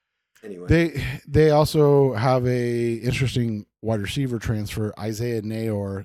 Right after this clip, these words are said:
Speaker 2: who comes in from Wyoming. Neyor, you wanna talk about production? We'll skip twenty twenty,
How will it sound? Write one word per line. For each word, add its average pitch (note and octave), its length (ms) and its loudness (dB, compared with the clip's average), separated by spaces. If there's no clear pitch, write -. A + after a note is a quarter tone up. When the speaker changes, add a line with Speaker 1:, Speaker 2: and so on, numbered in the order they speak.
Speaker 2:
who A#2 120 -2
comes A#2+ 280 -4
in A2+ 140 -6
from G#2+ 220 -8
Wyoming. G2 840 -6
Neyor, D#3+ 540 0
you B2+ 80 -2
wanna D#3 140 2
talk D#3 160 2
about B2+ 180 0
production? G#2 600 -2
We'll E3 160 -4
skip - 580 -6
twenty G#2+ 320 0
twenty, F2 560 -2